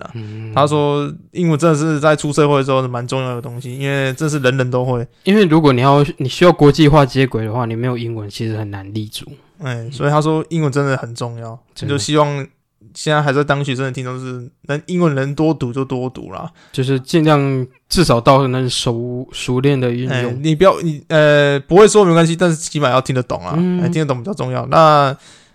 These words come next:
Speaker 1: 他也说过说，就是现在的社会其实资工啊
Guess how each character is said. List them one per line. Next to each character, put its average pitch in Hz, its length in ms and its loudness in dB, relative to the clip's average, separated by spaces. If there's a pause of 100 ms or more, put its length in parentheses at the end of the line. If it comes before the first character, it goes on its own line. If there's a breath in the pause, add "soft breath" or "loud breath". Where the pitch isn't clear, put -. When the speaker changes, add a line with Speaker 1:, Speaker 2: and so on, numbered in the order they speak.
(640 soft breath)
Speaker 1:
他 180 220 4
也 139 80 4
说 156 180 -2
过 156 200 2
说， 139 840 -2 (480)
就 147 100 -4
是 151 140 -2
现 156 220 0
在 143 560 4 (140)
的 127 140 2
社 151 240 2
会 147 160 2
其 131 100 -6
实 123 260 -6 (1080)
资 156 320 -4
工 151 280 2
啊 131 440 2